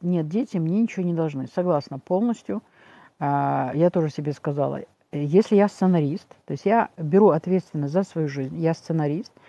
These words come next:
я пишу сценарий своей жизни, значит, а че это я вдруг решила, что дети за мной будут досматривать?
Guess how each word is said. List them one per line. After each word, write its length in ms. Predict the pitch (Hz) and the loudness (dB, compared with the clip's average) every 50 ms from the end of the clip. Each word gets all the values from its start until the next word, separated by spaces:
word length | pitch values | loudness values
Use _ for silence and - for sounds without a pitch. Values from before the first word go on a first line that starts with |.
| - - - - _ - | -20 -20 -20 -10 _ 4
я 140 | 196 220 | 4 6
пишу 240 | 214 - 185 - 185 | 6 4 0 -2 -4
сценарий 420 | 170 - - 180 175 180 175 165 156 - | -8 -6 -2 0 2 2 2 0 -2 -4
своей 180 | - 156 147 | -2 -2 -2
жизни, 360 | 143 147 160 196 - - 302 226 | -2 -4 -6 -8 -6 -4 -4 -4
значит, 540 | 175 170 185 185 170 160 165 - - 294 - - _ _ _ _ _ _ _ _ _ _ _ _ _ _ _ | 0 2 4 4 4 4 2 0 -6 -10 -10 -14 _ _ _ _ _ _ _ _ _ _ _ _ _ _ _
а 80 | - | -8
че 160 | 165 - - 240 | -4 0 0 2
это 120 | - 196 | 4 4
я 120 | 175 165 | 4 4
вдруг 280 | 160 165 170 180 175 - | 4 2 2 0 0 0
решила, 340 | 160 170 - - 262 240 196 | -2 -4 -2 0 0 0 0
что 180 | - - 175 | 0 -2 -4
дети 300 | 160 156 202 214 - - | -2 0 0 -2 -2 -2
за 180 | 165 156 170 160 | 0 2 2 2
мной 340 | 165 170 170 175 196 226 226 | 2 2 2 2 2 2 2
будут 520 | 185 160 139 160 185 202 180 185 196 180 - - - - | 0 0 -2 -2 -2 0 0 0 -2 -2 -4 -8 -10 -4
досматривать? 1500 | 143 165 185 214 196 - - - 170 170 180 185 185 175 - 170 170 175 180 175 156 156 143 147 147 147 - - - | -2 0 0 0 -2 -4 -4 -4 -2 0 2 2 0 0 -2 -2 -2 0 0 0 2 2 2 0 0 -4 -10 -18 -20